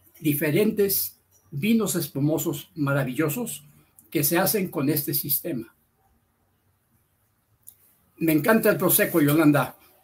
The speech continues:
Es maravilloso. Y déjame decirte, Yolanda, si pones en una copa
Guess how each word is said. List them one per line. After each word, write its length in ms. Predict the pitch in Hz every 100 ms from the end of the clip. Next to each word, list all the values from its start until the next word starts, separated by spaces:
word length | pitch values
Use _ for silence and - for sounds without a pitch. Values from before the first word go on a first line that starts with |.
| - -
Es 220 | 190 208
maravilloso. 720 | 208 175 147 151 143 139 110 - _ _ - _
Y 100 | 147
déjame 360 | 156 190 226 185
decirte, 400 | 147 175 175 151
Yolanda, 560 | 135 139 131 131 143 - - - -
si 220 | - 147
pones 400 | 220 233 233 208
en 100 | 185
una 240 | 202 185
copa 420 | 190 170 147 117